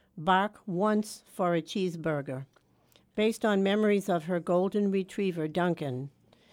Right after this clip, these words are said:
and summer memories with him and her Italian family on the island of Nantucket.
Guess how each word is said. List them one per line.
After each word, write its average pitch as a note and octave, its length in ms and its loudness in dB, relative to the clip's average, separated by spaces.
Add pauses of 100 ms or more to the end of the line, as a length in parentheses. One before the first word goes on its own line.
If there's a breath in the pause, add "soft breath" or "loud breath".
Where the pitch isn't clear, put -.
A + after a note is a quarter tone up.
(280 soft breath)
and E3+ 300 0
summer G3 420 0
memories E3 920 -2 (240)
with F#3+ 240 0
him F#3+ 420 0
and F3 240 0
her E3+ 200 0
Italian A3 600 2
family E3 540 0
on D#3+ 200 0
the D#3 160 -4
island E3+ 500 0
of D#3 240 -2
Nantucket. D3 720 -6